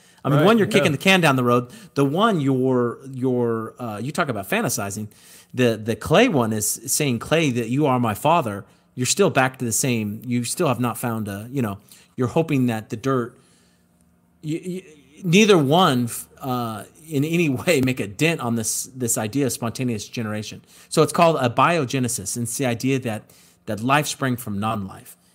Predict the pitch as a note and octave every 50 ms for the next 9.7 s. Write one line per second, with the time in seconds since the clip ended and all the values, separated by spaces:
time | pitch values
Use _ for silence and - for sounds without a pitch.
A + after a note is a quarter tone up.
0 | _ - A#2+ A#2+ A#2+ - D3+ C#3 B2+ - B2+ D3 D#3+ - D3+ D#3 F#3 E3 F3 E3
1 | - - - D#3+ C#3+ C#3+ D3 B2 B2+ A#2+ A#2+ C#3+ E3+ G3 F3+ C#3+ B2+ C#3 D3+ D3+
2 | - G3 E3+ C3 A#2 A2+ A2 - C3 A#2+ A2+ A2+ D3 D3 C3+ B2+ B2 B2 C3+ C3+
3 | A#2+ G#2+ - - C3+ A2+ A2+ - - F3 E3 - - G2+ G2 - _ _ _ _
4 | _ _ _ _ _ _ _ - C3 B2 A#2+ A2+ G#2 G2 - - - - - C3
5 | C3 C3 C3+ D3 C3+ C3 B2 G#2+ - - - F3 G3 G#3+ F#3+ - - C#3+ B2+ A#2
6 | G#2 - A#2+ A#2+ D3 D#3+ D3+ B2 A2 G#2 A2 B2 E3+ F#3+ C#3+ G2+ G2 - - -
7 | A#2 G2+ - - - - - - D3+ F#3 G3+ F3+ B2 A#2 A#2 A#2 A#2+ A#2+ A2+ A2
8 | A2 A#2 B2 B2+ C3+ C#3 C3+ D3 D3+ D#3 D#3 D3 - _ _ _ _ - - -
9 | D3+ D#3+ D#3+ E3 D#3+ - C3+ A2+ G2 - G2+ G2 -